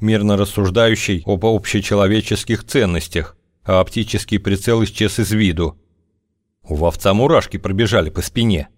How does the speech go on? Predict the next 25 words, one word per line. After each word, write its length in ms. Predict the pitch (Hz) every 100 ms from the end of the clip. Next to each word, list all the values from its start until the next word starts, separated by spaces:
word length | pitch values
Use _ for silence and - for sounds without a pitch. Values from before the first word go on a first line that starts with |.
| _ -
перескочили 600 | 92 - 104 101 110 104
на 180 | 107 110
голову 480 | 104 101 95 85 -
и 100 | 95
там 220 | 107 104
продолжили 580 | 110 127 135 95 87 107
беготню. 600 | 95 104 113 104 82 78 _ _ _ _
То 140 | 120
ли 80 | 120
волосы 460 | 90 92 120 113 120
на 120 | 113
голове 360 | 107 110 107 101
зашевелились, 800 | 101 - 107 104 98 95 92 -
то 140 | - 101
ли 100 | 113
стремительно 640 | - 92 87 98 101 107
сидели. 600 | - 135 98 90 85 76 - _ _ _ _ _ _ _ -
У 100 | 80
него 300 | 80 80 95
вспотел 560 | - - 92 - 117
лоб 360 | 127 120 101 - _ -
и 100 | 85
сильно 320 | - 107 107
зачесалась 640 | 92 - 95 117 95 85
переносица. 720 | - 113 139 110 - 92 82